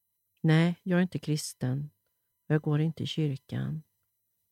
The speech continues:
Och Gud är mycket större än det för mig. Eller källan,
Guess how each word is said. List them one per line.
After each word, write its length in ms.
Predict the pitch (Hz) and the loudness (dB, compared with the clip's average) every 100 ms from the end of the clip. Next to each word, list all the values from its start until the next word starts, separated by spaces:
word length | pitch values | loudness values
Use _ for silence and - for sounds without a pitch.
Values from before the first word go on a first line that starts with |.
| _ _ _ | _ _ _
Och 140 | 151 147 | -6 0
Gud 340 | 147 147 - | 0 2 0
är 40 | |
mycket 320 | 151 147 127 - | -2 -2 -4 -6
större 400 | - 131 123 139 | -2 -2 0 -2
än 160 | 143 | -4
det 280 | 143 131 127 | -4 -4 -6
för 100 | - | -6
mig. 400 | 151 - - 151 _ _ _ _ _ _ _ _ _ _ _ _ _ _ _ _ _ - | -6 -4 -6 -8 _ _ _ _ _ _ _ _ _ _ _ _ _ _ _ _ _ -6
Eller 280 | 110 101 - _ - | -4 -4 -10 _ -12
källan, 640 | - 196 190 185 196 | -2 0 2 0 -2